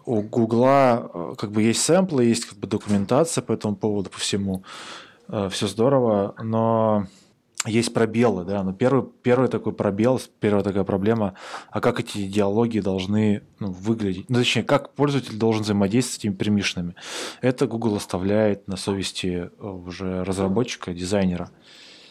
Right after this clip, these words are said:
Ну вот, то есть там есть в дизайн-либе, э, снэк-бар, вот, и он рекомендует для некоторых, а, иног-, в примере своём, а, они там это активно используют, но они как бы,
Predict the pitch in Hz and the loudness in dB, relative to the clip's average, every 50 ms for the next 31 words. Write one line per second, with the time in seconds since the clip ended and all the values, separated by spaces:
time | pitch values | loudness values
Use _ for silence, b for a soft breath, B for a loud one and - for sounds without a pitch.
0 | B B B B B B B - - - 123 107 104 101 95 92 90 - 101 92 | B B B B B B B -14 -8 -4 -2 0 2 2 2 2 0 0 -2 -2
1 | - - 113 107 104 104 98 90 - - 104 95 101 98 104 101 107 107 104 101 | 0 0 0 2 2 2 0 -2 -2 -4 -6 -6 -4 -2 0 2 2 2 2 2
2 | 98 98 98 95 95 95 104 104 95 95 101 92 90 90 87 104 - 107 95 92 | 2 0 0 0 2 2 2 2 2 2 2 2 2 0 -2 -2 -2 -2 -2 0
3 | 90 90 90 92 92 90 92 90 90 90 87 - - - 117 110 113 135 135 127 | 0 0 -2 -2 -2 -2 -2 -2 -2 -4 -4 -4 -4 -2 2 2 2 2 2 0
4 | 123 123 135 131 135 139 135 135 - _ _ _ _ _ - 110 107 104 107 104 | 0 2 4 4 4 4 2 0 -4 _ _ _ _ _ -14 -10 -6 -4 -2 -2
5 | 101 95 - - 110 104 107 110 107 104 98 98 101 113 - - _ 82 80 - | -2 -2 -2 0 2 2 4 4 4 2 2 0 -2 -6 -8 -14 _ -20 -18 -18
6 | - 65 - - - 131 113 - - 110 110 110 113 110 110 107 98 101 101 101 | -16 -16 -12 -6 -2 -2 -2 0 0 0 0 0 0 2 2 2 2 2 2 2
7 | 107 110 107 - 95 - - 101 101 - - - _ _ _ B B B B B | 2 2 2 0 -2 -2 -2 -4 -4 -4 -8 -16 _ _ _ B B B B B
8 | B B B B B B B B - - - - - - - - - - _ - | B B B B B B B B -18 -16 -14 -14 -14 -14 -16 -20 -20 -12 _ -2
9 | 120 113 113 104 110 107 127 - - - - 120 117 117 117 139 147 143 - - | 0 0 0 0 -2 -4 -10 -12 -14 -8 -2 0 0 2 2 2 2 0 -2 -2
10 | - 117 110 110 107 104 101 98 95 95 - _ - - 107 101 98 95 95 95 | 0 0 2 2 2 2 2 0 -2 -6 -8 _ -8 -4 -4 -2 0 0 0 0
11 | 92 92 92 - _ _ _ _ - 113 104 104 92 107 98 95 98 101 95 - | -2 -2 -4 -8 _ _ _ _ -4 -2 0 0 0 0 0 0 0 -2 -2 -2
12 | - 107 107 101 95 92 95 - - 131 180 185 147 135 117 - - 107 117 120 | -2 -2 -2 -2 -2 -4 -4 -2 0 2 2 2 2 0 -4 -4 -2 0 2 2
13 | 117 110 107 - - 98 98 98 95 95 90 90 | 2 2 0 -4 -8 -8 -6 -4 -2 -2 -2 -4